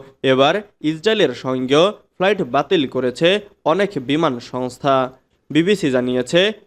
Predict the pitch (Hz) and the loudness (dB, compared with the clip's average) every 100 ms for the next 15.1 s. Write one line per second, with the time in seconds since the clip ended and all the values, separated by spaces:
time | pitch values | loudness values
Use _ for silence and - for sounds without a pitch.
0 | 131 135 165 214 220 - 139 151 185 - | -8 -2 0 2 0 -2 0 2 2 2
1 | 196 151 117 120 120 - 160 208 - _ | 2 2 0 0 0 2 2 2 -4 _
2 | 139 165 139 120 - 127 120 127 127 127 | -4 0 0 0 0 -2 0 0 0 2
3 | 170 220 - - 156 185 190 208 214 202 | 2 2 -6 -2 2 2 2 2 2 2
4 | - 170 - 208 160 117 127 180 139 117 | 0 -2 0 0 0 0 0 0 -2 -2
5 | 120 113 127 123 127 131 127 - _ _ | -4 -2 -4 -2 2 2 0 -4 _ _
6 | - 131 131 139 185 - - 143 143 123 | -8 0 4 4 2 -4 -6 -4 -4 -2
7 | 143 160 202 175 127 120 123 123 143 170 | 0 2 0 0 -2 -2 -2 -2 0 0
8 | 214 - - 139 170 208 208 226 208 - | 0 -6 -6 0 2 0 -2 -2 -2 -2
9 | 165 180 - 208 208 208 208 - _ _ | -4 -2 -4 0 4 2 0 -16 _ _
10 | - 147 185 208 202 - 139 147 180 196 | -2 0 2 2 2 0 0 2 0 0
11 | 208 - - 143 127 120 113 123 131 127 | 2 2 0 -4 -4 -4 -4 0 0 0
12 | - _ - 123 127 156 196 _ - 139 | -6 _ -2 0 2 2 0 _ -4 -2
13 | 175 208 185 139 151 160 113 131 156 190 | 2 0 0 -2 0 -2 0 2 2 0
14 | - - 165 196 160 127 151 180 196 214 | -8 -2 0 2 0 0 0 2 2 0